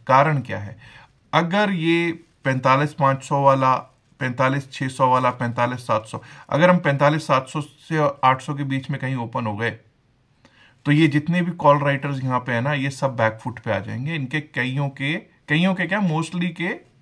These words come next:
स्टॉप लॉसेस हिट हो जाएंगे। जब इनके स्टॉप लॉस हिट हुए, तो समझ जाइएगा कि इनको यहां से पोजीशन छोड़नी पड़ेगी। स्टॉप लॉस हिट हो गए या पोजीशन छोड़ेंगे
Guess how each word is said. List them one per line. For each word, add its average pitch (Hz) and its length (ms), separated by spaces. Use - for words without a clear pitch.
स्टॉप - 320
लॉसेस 139 300
हिट 123 180
हो 107 80
जाएंगे। - 300
जब 139 180
इनके 196 240
स्टॉप 254 300
लॉस 175 180
हिट 135 140
हुए, 104 220
तो 127 60
समझ 143 380
जाइएगा 131 480
कि 131 80
इनको 143 240
यहां 123 200
से 143 120
पोजीशन 127 440
छोड़नी 131 560
पड़ेगी। 113 640
स्टॉप - 320
लॉस 175 160
हिट 190 140
हो 196 100
गए 208 160
या 120 220
पोजीशन 143 640
छोड़ेंगे 190 480